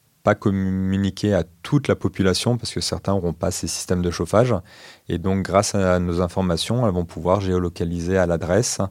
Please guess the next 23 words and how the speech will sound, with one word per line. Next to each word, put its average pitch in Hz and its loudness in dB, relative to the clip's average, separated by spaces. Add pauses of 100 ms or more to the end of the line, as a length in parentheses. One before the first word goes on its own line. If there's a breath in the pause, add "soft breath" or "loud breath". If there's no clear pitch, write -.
(420 loud breath)
et 107 -4
pouvoir 92 0
envoyer 92 0
des 90 0
messages 101 2 (520 loud breath)
ou, 127 6
dans 110 4
certains 101 2
cas, 123 4
s'adosser 95 0
aussi 117 0
avec 92 2
leur, 87 0
euh, 87 -2
structure, 107 0 (640)
qui - -10
peuvent 85 0
être 95 2
les 92 -4
plateformes 92 -2
de 87 0
rénovation 87 0
énergétique, 87 -2